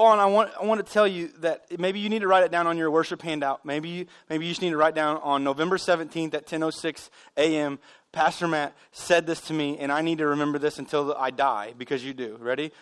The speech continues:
You're important. You are gigantically important. You are important and you are loved, and God has a use for you. Otherwise, he wouldn't have said he did. And he does say that he does.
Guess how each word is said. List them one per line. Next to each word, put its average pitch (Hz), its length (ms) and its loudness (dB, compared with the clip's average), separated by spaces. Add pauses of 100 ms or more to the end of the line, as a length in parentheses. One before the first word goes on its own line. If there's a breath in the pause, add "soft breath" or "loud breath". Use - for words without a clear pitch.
You're 147 140 -4
important. 135 560 -4 (1700)
You 180 180 0
are 160 140 8
gigantically 143 1200 0 (320)
important. 147 840 -6 (320 soft breath)
You 180 200 0
are 160 100 4
important 240 540 4
and 202 140 -2
you 175 120 2
are 147 120 6
loved, 214 440 6
and 185 120 0
God 170 220 4
has 170 200 2
a 160 60 -2
use 185 360 0
for 208 180 2
you. 151 220 -2
Otherwise, 208 460 6
he 220 60 -6
wouldn't 220 260 0
have 170 120 -2
said 240 260 0
he 226 120 -4
did. 143 340 -4 (480)
And 156 120 -2
he 208 120 2
does 202 300 8
say 202 180 6
that 165 160 4
he 151 180 -10
does. 127 440 -8